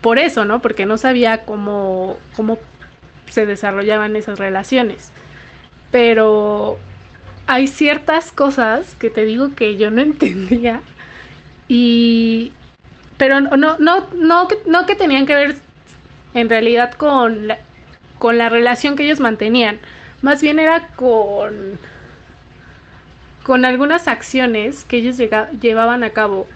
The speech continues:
fuera de la relación. Y que, que no, que me chocaba,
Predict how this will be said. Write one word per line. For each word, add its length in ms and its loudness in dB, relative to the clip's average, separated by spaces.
fuera 440 0
de 220 0
la 160 0
relación. 560 -4
Y 100 -8
que, 600 -2
que 120 -2
no, 340 0
que 120 0
me 140 0
chocaba, 680 -2